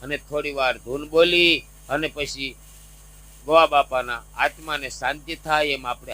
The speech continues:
હવે થોડુંક નામ લેવાનું છે. તો આપણે સંક્ષેપમાં ભગવાન શ્રાવણ હાલતો શિવની બે વાત કરી, ભગવાનની વાત કરી, થોડી ઘણી આપણા જીવ વિશે, સત્સંગ વિશે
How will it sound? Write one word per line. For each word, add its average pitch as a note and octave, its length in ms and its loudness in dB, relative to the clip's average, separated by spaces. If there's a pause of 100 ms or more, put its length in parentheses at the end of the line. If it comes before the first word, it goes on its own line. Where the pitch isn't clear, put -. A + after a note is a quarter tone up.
હવે F#3+ 320 4
થોડુંક D3 360 -14
નામ B2+ 320 -8
લેવાનું C#3 480 -4
છે. F#3 220 4 (2000)
તો - 60 2
આપણે D#3 300 6
સંક્ષેપમાં D3 720 -6
ભગવાન C#3 420 0
શ્રાવણ D3+ 640 -2
હાલતો E3+ 360 2 (400)
શિવની D#3+ 380 -4
બે D#3+ 160 2
વાત D#3 320 6
કરી, E3 300 2
ભગવાનની D3+ 600 -2
વાત D#3 220 -4
કરી, E3 400 -4 (300)
થોડી D3+ 340 -8
ઘણી D3 200 -2
આપણા C3+ 400 -2
જીવ D3+ 220 -2
વિશે, D#3+ 380 -6
સત્સંગ D#3+ 500 -12
વિશે E3 340 0